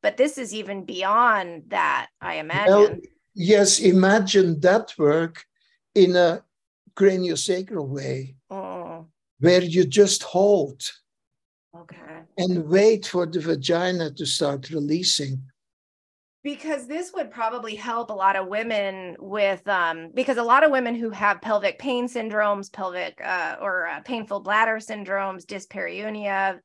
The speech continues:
Speaker 1: um, pain with sex, um, I ima-, some people, some women who go through the, just the pelvic floor physical therapy, they,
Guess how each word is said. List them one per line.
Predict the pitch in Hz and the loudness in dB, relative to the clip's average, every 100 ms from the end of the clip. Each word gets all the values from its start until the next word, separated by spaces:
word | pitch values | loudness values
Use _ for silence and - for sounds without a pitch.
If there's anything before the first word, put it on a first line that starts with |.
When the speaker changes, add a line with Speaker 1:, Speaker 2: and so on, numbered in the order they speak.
| - | -8
Speaker 1:
um, | 196 170 170 - | -6 -6 -10 -10
pain | 233 220 | -10 -8
with | 190 | -10
sex, | - 208 202 196 - - _ | -6 -2 -2 -4 -16 -20 _
um, | 196 185 160 147 156 190 196 _ _ _ _ _ - | -6 -4 -4 -6 -12 -16 -18 _ _ _ _ _ -6
I | 208 | -2
ima-, | 202 202 202 - | -2 -2 -4 -6
some | - 294 320 | -2 0 0
people, | 320 311 - | -2 -4 -6
some | 233 254 247 | -6 -2 2
women | 285 277 | 2 0
who | 262 208 | -4 -4
go | 214 214 | -4 -6
through | 202 240 269 277 262 240 220 208 | -10 -6 -2 2 2 2 -2 -4
the, | 208 185 180 | -4 -4 -8
just | - 240 240 | -2 0 0
the | 233 | -6
pelvic | 226 214 214 202 | -4 -4 -4 -8
floor | 196 202 | -6 -6
physical | 190 196 - 175 | -6 -14 -14 -14
therapy, | 214 214 208 202 190 | -4 0 0 0 -12
they, | 185 190 185 | -6 -6 -6